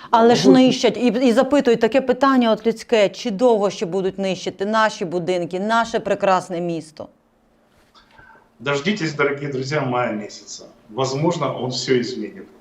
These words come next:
Speaker 2: Ну и обрушение цен на нефть. Понимаете, они ж там в Москве не мыслят, э, стратегическим будущим. Они всё время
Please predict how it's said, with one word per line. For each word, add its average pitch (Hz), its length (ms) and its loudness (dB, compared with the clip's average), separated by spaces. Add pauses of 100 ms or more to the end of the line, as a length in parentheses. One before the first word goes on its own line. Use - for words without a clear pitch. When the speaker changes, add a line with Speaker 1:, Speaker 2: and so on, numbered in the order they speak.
(120)
Speaker 2:
Ну 139 200 -2
и 120 280 -2
обрушение 131 680 0
цен 127 300 -6
на 117 100 -6
нефть. 175 420 -4 (600)
Понимаете, 190 460 0 (100)
они 196 140 0
ж 190 100 -6
там 170 200 -4
в 143 100 -12
Москве 175 360 -4
не 160 100 -2
мыслят, 208 460 -4
э, 107 380 -8
стратегическим 135 800 -8
будущим. 107 440 -10 (540)
Они 190 200 2
всё 202 180 2
время 185 200 2